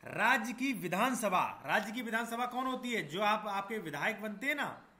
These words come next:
एमएलए, वो बैठते हैं राज्य की विधानसभा में, ठीक है, एमएलए। और एमएलए भी राष्ट्रपति को वोट करते हैं, यानी कि क्या लिखा है? राज्य की विधानसभा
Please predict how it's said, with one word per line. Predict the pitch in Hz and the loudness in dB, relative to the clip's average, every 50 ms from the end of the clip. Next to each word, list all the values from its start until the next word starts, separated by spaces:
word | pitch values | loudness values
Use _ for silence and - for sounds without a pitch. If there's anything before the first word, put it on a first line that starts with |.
| - - | -8 -2
एमएलए, | 185 202 208 240 240 233 214 175 123 - - - - - - - _ _ - 160 | 0 2 4 4 4 4 2 0 -2 -4 -8 -16 -20 -20 -20 -20 _ _ -6 -2
वो | 226 233 | -2 0
बैठते | 226 226 220 - - - 262 | 2 0 0 -2 -2 -2 0
हैं | 277 285 277 262 190 147 143 | 0 0 0 -2 -4 -4 -2
राज्य | 165 185 202 185 202 | 0 0 0 0 -2
की | 208 220 269 311 320 311 - - - - _ - | -4 -2 -2 -2 -2 -4 -8 -16 -20 -20 _ -12
विधानसभा | 123 127 143 147 170 202 233 220 - 190 165 156 147 139 | -6 -4 -2 2 2 4 2 2 2 0 0 0 0 0
में, | 127 117 107 104 - - - | -2 -6 -10 -12 -16 -14 -8
ठीक | - 214 202 | -6 -2 0
है, | 269 277 277 277 - - - - - - | 0 0 0 -2 -10 -20 -20 -20 -8 -2
एमएलए। | 185 196 202 208 202 196 170 135 - - - - - - - - 208 | 0 2 4 4 4 4 0 -2 -4 -8 -16 -20 -20 -20 -10 -4 -2
और | 233 247 - - | -2 -2 -2 -4
एमएलए | 180 170 170 170 165 165 170 170 165 | -6 -4 -2 -2 -2 -2 -2 -4 -4
भी | 156 190 254 302 311 311 - - - - - | -2 0 0 0 -2 -4 -8 -16 -18 -10 -4
राष्ट्रपति | 143 151 156 - - - 131 131 170 170 | -2 -2 -2 -2 -4 -8 -8 -6 -6 -6
को | 151 - - - | -4 -2 -2 -2
वोट | 208 147 143 156 175 175 - - | -2 -2 -2 -2 -2 -2 -4 -4
करते | - 147 - - - 165 160 151 | -4 -4 -4 -4 -4 -4 -2 -2
हैं, | 170 208 202 165 123 117 | 0 0 0 -2 -2 -4
यानी | 135 151 175 165 | -6 -6 -6 -6
कि | 185 185 | -8 -6
क्या | 190 208 202 | -4 -4 -4
लिखा | 208 202 208 | -2 -2 0
है? | 214 208 - - 135 | 0 0 0 0 0
राज्य | 151 165 185 175 185 | 0 0 0 -2 -4
की | 180 - 214 202 | -8 -8 -6 -6
विधानसभा | 151 135 131 151 185 180 165 175 175 190 214 220 220 - | -6 -4 -4 -4 -4 -4 -6 -6 -2 0 0 0 0 -2